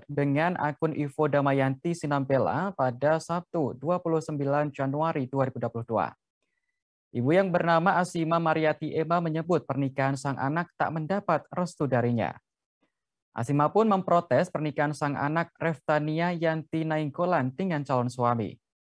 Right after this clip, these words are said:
Seusai kejadian, sang anak Reftania Yanti Boru Nainggolan buka suara. Menurutnya, apa yang disampaikan ibunya pada video viral tersebut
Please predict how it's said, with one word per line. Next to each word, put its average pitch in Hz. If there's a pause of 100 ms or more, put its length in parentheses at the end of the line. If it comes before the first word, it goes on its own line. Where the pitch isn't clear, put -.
(920)
Seusai 165
kejadian, 170
sang 165
anak 151
Reftania 147
Yanti 160
Boru 156
Nainggolan 151
buka 139
suara. 117 (1040)
Menurutnya, 170
apa 196
yang 190
disampaikan 165
ibunya 156
pada 151
video 147
viral 147
tersebut 165